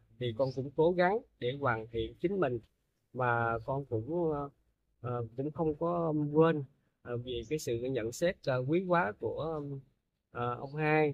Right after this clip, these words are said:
cũng như là quý đại chúng. Con cũng, ờ, cố gắng và mong rằng con, ờ, từ nay cũng, ờ, có cái tâm nguyện của mình là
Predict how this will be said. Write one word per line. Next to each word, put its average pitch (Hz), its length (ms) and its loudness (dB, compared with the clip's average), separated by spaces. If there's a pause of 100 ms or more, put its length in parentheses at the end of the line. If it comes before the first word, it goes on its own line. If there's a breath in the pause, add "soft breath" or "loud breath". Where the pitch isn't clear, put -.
cũng 135 200 -2
như 151 220 2
là 113 320 -2 (100)
quý 165 220 -10
đại 107 260 -6
chúng. 180 240 -2 (680)
Con 139 200 0
cũng, 139 400 -4
ờ, 135 440 -6
cố 156 120 4
gắng 180 240 0 (240)
và 120 180 -4
mong 135 300 -2
rằng 117 300 -2
con, 135 320 -8 (380)
ờ, 120 180 -4
từ 113 180 2
nay 143 360 2 (260)
cũng, 147 420 -14
ờ, 135 180 -8 (400)
có 147 80 0
cái 175 200 -2
tâm 156 140 2
nguyện 120 380 4
của 147 100 -6
mình 127 280 0 (220)
là 107 140 -12